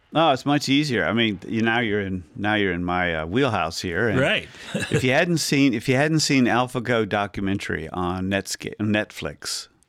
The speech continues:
Speaker 1: AlphaGo on Netflix, you really need to watch it. It's, it's,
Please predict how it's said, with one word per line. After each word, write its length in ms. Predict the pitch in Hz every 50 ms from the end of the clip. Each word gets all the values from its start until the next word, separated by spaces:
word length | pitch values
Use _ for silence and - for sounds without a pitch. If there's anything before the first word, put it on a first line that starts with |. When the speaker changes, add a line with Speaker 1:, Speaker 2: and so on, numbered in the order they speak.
| _ _ _ _ -
Speaker 1:
AlphaGo 540 | 87 92 95 - 123 95 113 101 90 85 73
on 160 | 80 87 90
Netflix, 560 | 95 95 95 - - - - - - - - - - _ _ _
you 120 | - 92 85
really 520 | 87 90 92 98 104 117 117 113 107 104
need 160 | 101 98 90
to 80 | 82 95
watch 300 | 92 87 82 82 - -
it. 80 | - -
It's, 200 | 87 - - -
it's, 220 | - - - -